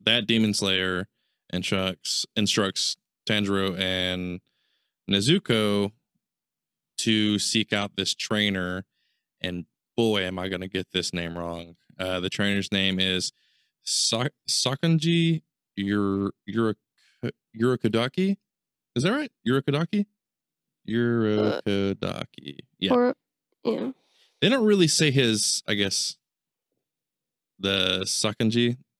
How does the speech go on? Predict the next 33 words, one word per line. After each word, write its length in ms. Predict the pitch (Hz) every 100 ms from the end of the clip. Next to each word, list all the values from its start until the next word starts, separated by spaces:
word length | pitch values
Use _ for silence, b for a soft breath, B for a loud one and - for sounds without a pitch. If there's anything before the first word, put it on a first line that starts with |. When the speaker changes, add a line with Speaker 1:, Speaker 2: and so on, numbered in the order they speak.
| _ _ _
Speaker 1:
part 240 | 131 127 - -
of 100 | 120
his 140 | 131
name. 300 | 139 143 143 - _ _ -
They 60 |
don't 140 | 139 - -
really 320 | 110 107 101
use 380 | 92 95 90 98
that. 640 | 90 90 90 90 - - - _ -
Uh, 360 | 90 90 90 90 _ - _ _ -
he 80 |
always 180 | 117 110
calls 200 | - 98
him 80 | 101
by 380 | 92 90 90 90 - -
Orokodaki. 760 | 131 139 127 104 90 87 82 - _ -
That's 300 | 107 - -
gonna 180 | 87
be 80 | 85
the 80 | -
death 240 | - - -
of 60 |
me, 160 | - - _ -
is 140 | 104
that 220 | 90 - -
name. 180 | - - _ _ _ - -
But 80 |
yeah, 100 | 98 92
that's 200 | 117 -
end 140 | 113
of 100 | 101
episode 760 | 104 - 90 - 95 92 92 95
one. 400 | 92 87 90